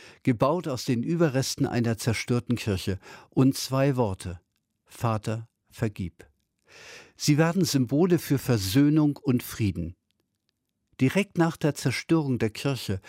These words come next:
und der Tötung von hunderten Menschen erkennt der Pfarrer von Coventry, der Ruf nach Vergeltung wird nur den tödlichen Kreislauf von Gewalt und Gegengewalt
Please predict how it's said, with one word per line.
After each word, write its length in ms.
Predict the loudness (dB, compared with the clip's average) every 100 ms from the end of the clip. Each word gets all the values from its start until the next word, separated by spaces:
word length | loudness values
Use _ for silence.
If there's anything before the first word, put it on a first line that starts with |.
| -18 -2
und 180 | 0 2
der 160 | 0
Tötung 520 | 0 0 0 2 2 2
von 300 | 2 2 2
hunderten 460 | 2 2 2 2
Menschen 400 | 4 2 2 2
erkennt 400 | 2 0 0 2
der 120 | 2
Pfarrer 340 | 2 0 0 -2
von 220 | -2 -4
Coventry, 640 | -2 0 -2 0 0 0 -2 _ -20 _ _ _ _ _ -2
der 120 | -2
Ruf 400 | 0 -2 -2 -2
nach 180 | -2 0
Vergeltung 800 | -2 -2 0 0 0 0 -2 0
wird 200 | 0 2
nur 200 | 2 2
den 260 | 2 0
tödlichen 540 | 0 -2 -2 -6 -4 -4
Kreislauf 800 | -2 -2 -2 -2 -2 -2 -6 -20 _ _ _
von 240 | _ 0 2
Gewalt 500 | 2 0 0 -2 -2
und 180 | -4 2
Gegengewalt 640 | 2 2 -2 0 -2 -2